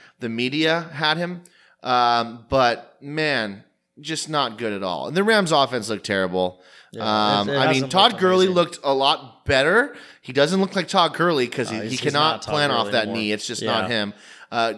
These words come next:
Speaker 1: I mean, the Rams were down. Uh, Brandon Cooks still with a concussion. And then, uh, ninety minutes before game time, they found out Robert Woods go-, wasn't gonna be there with a personal matter. Um, so,
Speaker 2: Yeah,
Speaker 1: you
Speaker 2: that
Speaker 1: know,
Speaker 2: all, that obviously hurts,
Speaker 1: that's
Speaker 2: too.
Speaker 1: huge 'cause when you're game planning, you got Cooper Kupp on one side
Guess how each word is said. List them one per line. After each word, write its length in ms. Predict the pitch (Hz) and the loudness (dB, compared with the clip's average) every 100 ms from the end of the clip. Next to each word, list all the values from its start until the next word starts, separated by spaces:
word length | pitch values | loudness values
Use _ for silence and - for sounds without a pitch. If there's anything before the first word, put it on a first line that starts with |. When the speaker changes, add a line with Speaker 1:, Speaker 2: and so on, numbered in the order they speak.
| 131 | -2
Speaker 1:
I 80 | |
mean, 160 | 135 127 | 0 2
the 80 | 127 | 2
Rams 280 | 143 160 160 | 2 2 0
were 120 | 151 | -2
down. 440 | 139 139 135 131 123 - _ | 2 2 2 -2 -8 -20 _
Uh, 260 | 117 113 107 | -2 2 2
Brandon 320 | 107 127 131 | 2 0 0
Cooks 300 | 131 139 135 | -2 -2 -2
still 240 | - 135 135 | -4 -2 0
with 100 | 131 | -2
a 60 | |
concussion. 600 | 123 123 - 123 - 127 | -6 -8 -2 -2 -2 -6
And 100 | 120 | -4
then, 180 | 117 110 - - - | -4 -6 -12 -20 -6
uh, 220 | 107 104 - - | -2 -2 -2 -6
ninety 400 | 123 127 147 147 | -2 0 0 -2
minutes 240 | 143 139 | 0 -2
before 320 | - 123 131 | -4 -2 0
game 280 | 117 120 131 | 0 0 -2
time, 240 | 127 117 107 | -2 -2 -2
they 100 | 104 | -4
found 300 | 117 107 107 | -4 -4 -4
out 100 | 101 | -2
Robert 300 | 101 101 95 | -2 -2 -4
Woods 260 | 101 95 | -6 -6
go-, 180 | 101 98 | -4 -6
wasn't 340 | 95 95 95 | -4 -6 -6
gonna 140 | 92 90 | -8 -10
be 180 | 90 90 | -8 -6
there 160 | 92 | -4
with 120 | 87 87 | -4 -6
a 60 | |
personal 420 | 80 101 92 92 85 | -6 -8 -8 -10 -10
matter. 440 | 78 64 55 - _ _ - _ - | -10 -10 -12 -16 _ _ -20 _ -8
Um, 420 | 101 98 95 92 | -4 -2 -2 -4
so, 500 | - 110 101 95 92 95 | -4 0 2 2 2 0
Speaker 2:
Yeah, 80 | |
Speaker 1:
you 60 | 120 | 0
Speaker 2:
that 100 | 151 | 0
Speaker 1:
know, 60 | 139 | 2
Speaker 2:
all, 120 | 92 | 0
that 140 | 151 | -2
obviously 340 | 135 120 120 107 | -4 -6 -8 -8
hurts, 200 | 117 104 | -6 2
Speaker 1:
that's 220 | 180 131 110 | 2 2 -2
Speaker 2:
too. 60 | |
Speaker 1:
huge 340 | 240 285 160 131 | 2 2 2 -2
'cause 140 | 139 143 | -8 -6
when 80 | |
you're 100 | 147 | -6
game 200 | 131 156 | -4 -4
planning, 240 | 170 156 139 | -2 -6 -4
you 60 | |
got 140 | 135 127 | -2 -2
Cooper 240 | 160 147 | -4 -6
Kupp 200 | - 143 | -2 2
on 160 | 139 123 | 2 2
one 200 | 135 143 | 0 0
side 460 | - 123 113 110 | 0 2 2 0